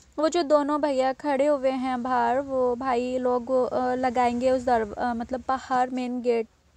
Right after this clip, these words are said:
लगने वाला है, अ, जो glass वाला होता है उसकी वजह से, क्योंकि अक-, अ,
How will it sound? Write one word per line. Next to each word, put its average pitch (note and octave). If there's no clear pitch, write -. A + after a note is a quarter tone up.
लगने A#3+
वाला A3+
है, A#3
अ, C4
जो C4+
glass C4+
वाला C4
होता B3
है B3
उसकी C4
वजह B3
से, C#4+
क्योंकि C#4+
अक-, -
अ, C4